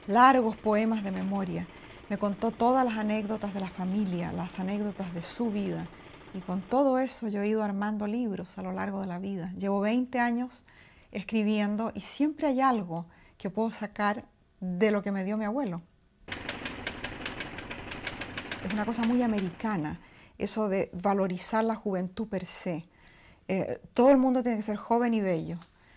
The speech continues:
Eh, eso ya no existe ni si-, en Europa, por ejemplo. En Europa, la, una mujer muy linda, jo-, porque es joven, no es un valor en sí mismo, tiene que tener algo más. Eh, se, siempre se ha respetado la, la sabiduría de los viejos, hombres y mujeres.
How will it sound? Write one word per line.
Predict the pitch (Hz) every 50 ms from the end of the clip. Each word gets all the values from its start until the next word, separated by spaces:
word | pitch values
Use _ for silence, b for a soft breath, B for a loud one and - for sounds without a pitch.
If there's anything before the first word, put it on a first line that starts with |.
| b b b b b
Eh, | - - - - - _
eso | - 247 233 285
ya | 285 277 294
no | 294
existe | 277 269 - 285 - 294
ni | 254 240
si-, | - -
en | - 208 208
Europa, | 196 208 247 302 302 - -
por | - 151 147
ejemplo. | 147 - - 160 160 165 175 175
En | 180
Europa, | 185 185 208 233 233 254 277
la, | 262 - -
una | 220 220 220
mujer | 214 214 208 - 247 240
muy | 233 226 240 233
linda, | 226 226 233 240 240 240 240 226 254 269 269 B B B B B B B B B - -
jo-, | - - - - -
porque | - 220 202 - - 240
es |
joven, | - - - 240 233 233 240 254 240 - - - - - _ -
no | - 285 330 349
es | 330
un | 339
valor | 302 302 294 294 294
en | 294 277
sí | - 285
mismo, | 294 339 302 226 214 202 196
tiene | - 240 247 240
que | 240
tener | 226 233 240 240
algo | 233 214 196 220
más. | 220 277 254 202 - - - - - b b b b b b b b b b b b _ -
Eh, | 202 196 196 -
se, | - 185 - - 233 -
siempre | - - 285 285 349 320
se | - 311
ha | 277
respetado | 262 277 277 - 262 240 - 247 240 240 247 254 254 - - - - - - - - _ _
la, | 208 214 202 202 202 - - -
la | - - - 185 208 202
sabiduría | - 214 202 208 208 202 196 214 233 226 220
de | 214
los | 202 196
viejos, | 240 254 262 - - 180 165 - -
hombres | - 208 208 214 214 208 196
y |
mujeres. | 190 190 190 - - 240 226 180 170 180